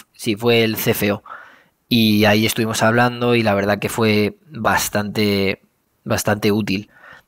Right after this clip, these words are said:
También te diría que su nivel de inglés tampoco es que sea el ma-, el mejor del mundo, pero, pero sí que, sí que ayudó, sí. Y luego, se,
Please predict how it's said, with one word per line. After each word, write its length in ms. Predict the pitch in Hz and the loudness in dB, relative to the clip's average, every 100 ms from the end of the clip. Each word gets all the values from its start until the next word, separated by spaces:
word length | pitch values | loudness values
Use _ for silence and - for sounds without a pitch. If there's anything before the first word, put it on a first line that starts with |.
| _ | _
También 240 | - 156 120 | -2 -2 2
te 80 | 120 | 2
diría 260 | 117 120 | 4 2
que 240 | 95 92 - - | 2 -6 -10 -14
su 160 | - 110 | -8 -6
nivel 240 | 98 101 | 0 0
de 60 | 107 | 0
inglés 260 | 107 113 - | -2 -2 -2
tampoco 300 | 95 98 98 | -4 -2 -6
es 100 | - | -4
que 100 | 101 | -4
sea 280 | 104 98 - | 0 0 -2
el 140 | - 104 | -6 -4
ma-, 220 | 98 101 | -2 -2
el 160 | - 101 | -2 -4
mejor 260 | 101 107 | -4 -4
del 120 | 107 | -4
mundo, 360 | 110 127 147 233 - - - - | -4 -4 -2 -2 -6 -20 -20 -4
pero, 800 | 107 104 98 95 90 87 92 - | 0 2 2 0 0 -2 -4 -6
pero 180 | 110 110 | -6 -4
sí 140 | 123 | -4
que, 300 | 113 101 95 | -2 -2 -2
sí 140 | - 113 | -6 -4
que 100 | 107 | -4
ayudó, 340 | 95 92 92 | -2 -2 -4
sí. 180 | 92 - - - - _ _ - | -6 -10 -14 -20 -20 _ _ -4
Y 160 | 120 | -2
luego, 840 | 117 123 123 131 131 131 135 - _ _ _ - | 2 2 4 4 4 4 0 -6 _ _ _ -12
se, 420 | - 131 127 127 | -2 -2 -2 -8